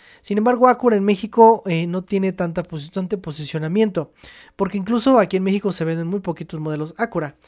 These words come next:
a diferencia de Estados Unidos, a diferente, a diferencia de Japón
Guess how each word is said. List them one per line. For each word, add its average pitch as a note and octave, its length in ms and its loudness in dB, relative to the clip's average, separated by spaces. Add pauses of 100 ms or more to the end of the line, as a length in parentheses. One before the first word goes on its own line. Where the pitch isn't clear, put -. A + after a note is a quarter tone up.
(320)
a F3 80 -6
diferencia F3 400 -4
de D#3+ 40 -2
Estados D#3 240 -8
Unidos, A3 320 0
a F3+ 80 0
diferente, D#3 380 -6
a E3 160 -6
diferencia E3 500 -6
de D#3 80 -6
Japón G#3+ 500 -4